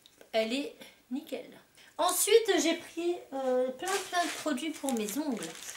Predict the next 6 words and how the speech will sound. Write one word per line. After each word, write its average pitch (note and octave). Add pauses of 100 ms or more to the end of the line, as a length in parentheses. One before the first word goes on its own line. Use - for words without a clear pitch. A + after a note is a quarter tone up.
(200)
Et B3+
notamment E4 (440)
ça. - (720)
Donc, D4+
euh, D4+
ça, F4+